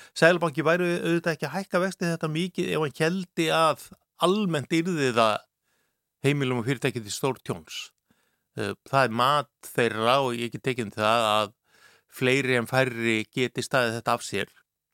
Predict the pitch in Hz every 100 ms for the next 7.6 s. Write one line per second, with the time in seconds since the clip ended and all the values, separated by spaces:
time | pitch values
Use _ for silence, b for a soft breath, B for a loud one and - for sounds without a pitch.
0 | _ b b b b 120 120 131 131 143
1 | 165 165 156 165 240 - 110 151 190 -
2 | 156 147 151 202 180 127 127 190 147 131
3 | 135 196 - 110 120 _ - 123 - 147
4 | 175 170 123 _ 156 175 135 143 139 123
5 | 113 120 120 - 147 147 120 123 120 -
6 | 160 123 117 - _ _ - 160 127 131
7 | 135 131 135 - _